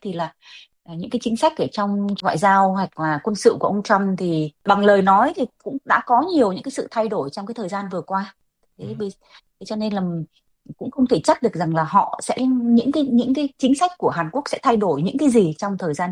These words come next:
Speaker 1: kế tiếp. Thì chúng ta sẽ tiếp tục theo dõi. À, tất nhiên thì là mọi cái việc mà so sánh thì nó đều khập khiễng thôi. Thế nhưng mà những cái thông tin vừa trên thì cũng cho ta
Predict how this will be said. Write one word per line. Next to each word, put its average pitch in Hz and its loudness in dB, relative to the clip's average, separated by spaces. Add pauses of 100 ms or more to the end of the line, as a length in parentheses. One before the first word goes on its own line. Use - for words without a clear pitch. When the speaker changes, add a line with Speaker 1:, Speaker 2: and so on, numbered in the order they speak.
Speaker 1:
kế 180 -4
tiếp. 330 -6 (800)
Thì 147 -4
chúng 180 -8
ta 196 -2
sẽ - -8
tiếp 247 -6
tục 175 -6
theo 190 -6
dõi. 220 -2 (400)
À, 151 -4
tất 269 2
nhiên 254 6
thì 208 -2
là 165 -2
mọi 156 0
cái 233 -8 (100)
việc 226 6
mà 151 -4
so 190 0
sánh 190 -2
thì 262 -8
nó 185 -4
đều 190 0
khập - -4
khiễng 233 2
thôi. 226 2 (340)
Thế 226 -4
nhưng 226 0
mà 185 0
những 175 -4
cái 254 0
thông 262 6
tin 254 6
vừa 202 2
trên 208 2
thì - -4
cũng - -6
cho 208 0
ta 202 -6